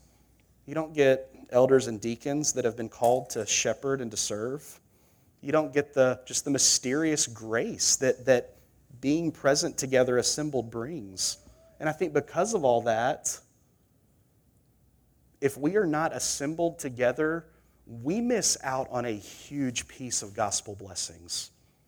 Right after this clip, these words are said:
Does that make sense? We, we, th-, there's a sense in which that whole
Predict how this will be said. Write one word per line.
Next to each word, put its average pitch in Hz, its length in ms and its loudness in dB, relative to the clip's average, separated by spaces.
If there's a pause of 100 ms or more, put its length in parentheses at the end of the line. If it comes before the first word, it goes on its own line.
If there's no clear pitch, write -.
(480)
Does - 80 -20
that 147 80 -14
make 175 140 -10
sense? - 460 -4 (600)
We, 156 180 0
we, 160 140 2
th-, 160 220 2
there's 170 180 2
a 175 60 -4
sense 202 320 2
in 196 40 -2
which 180 180 -2
that 175 120 4
whole 165 340 6